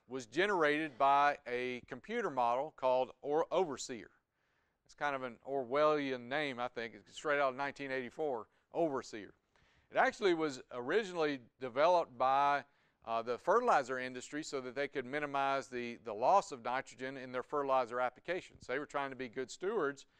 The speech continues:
and, uh, ultimately the, the regulatory agencies took that model and then converted it over to using it as a regulatory, uh, uh, tool. But what they've done to try to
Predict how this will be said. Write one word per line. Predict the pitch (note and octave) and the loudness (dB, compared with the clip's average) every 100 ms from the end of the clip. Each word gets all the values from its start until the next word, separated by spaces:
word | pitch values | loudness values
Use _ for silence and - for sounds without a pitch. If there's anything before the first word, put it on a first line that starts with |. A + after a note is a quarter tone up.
| _ _ _ | _ _ _
and, | - C3+ C#3 C3+ | -6 0 0 -2
uh, | C3 A#2+ B2+ B2 - D#2+ _ | -6 0 2 0 -2 -16 _
ultimately | C3+ F#3+ F3+ D3 C3+ | 2 2 2 -2 0
the, | B2+ B2+ B2 - | 0 -2 -4 -10
the | |
regulatory | G#2+ D#3 F#3+ F3+ D#3 C#3+ | -2 -2 -2 -4 0 2
agencies | C3+ B2+ A2+ C3 - | 0 -2 -10 -14 -8
took | E3+ - | -8 -2
that | C#3+ A#2+ | -2 0
model | C#3+ G3 D3 B2 - _ _ _ _ - | 2 4 4 0 -6 _ _ _ _ -18
and | A2+ | -6
then | B2+ C#3+ C3 - | -4 -2 -6 -10
converted | C3 A#2 D3+ E3 C3 | -10 0 2 2 0
it | B2+ | 0
over | C#3 C3+ | 0 -2
to | - B2+ | -6 -8
using | B2 C3+ B2+ | -6 -6 -6
it | B2 | -4
as | A#2+ G#2 | -6 -6
a | |
regulatory, | G#2 C3 C3 B2+ B2 A2+ G#2 F2 - | -2 0 0 -4 -4 -4 -6 -10 -14
uh, | G2 F#2+ F2+ _ _ | -10 -10 -10 _ _
uh, | G2 F#2 F#2 | -18 -18 -16
tool. | - B2+ F#2+ F2 _ _ _ _ _ _ _ _ _ _ _ _ _ _ _ _ _ | -12 -10 -12 -16 _ _ _ _ _ _ _ _ _ _ _ _ _ _ _ _ _
But | E3+ A3+ F3+ - C3 B2+ | 4 6 6 4 -12 4
what | F3+ G3+ | 6 6
they've | F3 E3+ | 4 0
done | C3+ F#3 F#3+ | 2 0 0
to | D3+ | -6
try | - E3 D#3+ | 0 2 2
to | - D#3 C#3 | 0 -2 -2